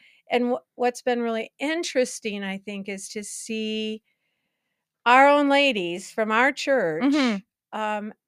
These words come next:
Speaker 1: actually stepping out of their comfort zone and asking people.
Speaker 2: Right.
Speaker 1: We've had, you know, really several people who have come from out of the church already.
Speaker 2: Mm-hmm.
Speaker 1: You think we've only done this, I think we've had five, four or five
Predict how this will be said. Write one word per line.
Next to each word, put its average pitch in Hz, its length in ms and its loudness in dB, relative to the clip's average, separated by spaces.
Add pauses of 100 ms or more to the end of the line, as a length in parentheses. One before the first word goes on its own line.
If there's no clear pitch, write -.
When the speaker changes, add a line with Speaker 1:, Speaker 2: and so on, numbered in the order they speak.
Speaker 1:
actually 262 340 2
stepping 254 520 0
out 285 220 4
of 247 100 0
their 247 120 -2
comfort 254 420 -4
zone 220 300 -4
and 262 140 -2
asking 269 480 -4
people. 165 500 -14
Speaker 2:
Right. 269 360 -2
Speaker 1:
We've 247 200 -4
had, 247 420 -2 (320)
you 247 220 -8
know, 233 360 -4
really 262 380 0
several 277 640 0
people 247 340 -8
who 214 120 -10
have 202 240 -10
come 185 240 -14
from 190 180 -14
out 180 120 -10
of 180 60 -12
the 190 80 -10
church 175 320 -12
already. 170 640 -6 (120)
Speaker 2:
Mm-hmm. 262 220 2
Speaker 1:
You 226 60 -2
think 233 180 -2
we've 233 180 -4
only 262 260 -2
done 226 340 -2
this, 196 600 -10 (200)
I 220 40 -10
think 247 200 -8
we've 240 160 -6
had 202 240 -6 (560)
five, 240 440 -4
four 262 360 0
or 233 60 -6
five 208 640 -4